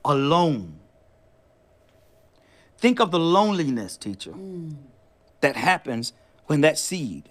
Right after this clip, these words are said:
Speaker 1: with that seed. Think about it. It's buried. Think of the absence of light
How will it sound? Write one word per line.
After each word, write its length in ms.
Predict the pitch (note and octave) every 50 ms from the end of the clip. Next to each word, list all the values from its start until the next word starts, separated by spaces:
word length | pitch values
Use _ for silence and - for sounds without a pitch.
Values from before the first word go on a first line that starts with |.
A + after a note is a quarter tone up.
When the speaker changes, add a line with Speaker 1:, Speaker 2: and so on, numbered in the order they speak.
| _
Speaker 1:
with 120 | - C#3+ -
that 160 | C#3+ C#3+ -
seed. 320 | - - E3 D#3 G2+ - - _ _ _ _ _ _ _ _ _ _ _ _ _ _ _ _ _ _ _ _ _ _ _ _ _
Think 180 | - G#3+ - -
about 300 | D3+ - A#2+ - - -
it. 80 | - _ _ _ _ _ _ -
It's 120 | C3 B2 A#2
buried. 400 | A2+ - D#2+ - - C2 - - _ _ _ _ _ _ _ _ _ _ _ _ _
Think 220 | - B3 C#4 C4+ -
of 160 | G#3+ F#3+ C#3+
the 180 | E3+ D#3+ - - - -
absence 600 | G3+ G#3+ G3+ - - E3 D#3 C#3+ C3 - - - _ _ _ _ _ -
of 140 | B2 B2+
light 460 | B2+ C3+ D#3 D#3 D3 G2 - _ _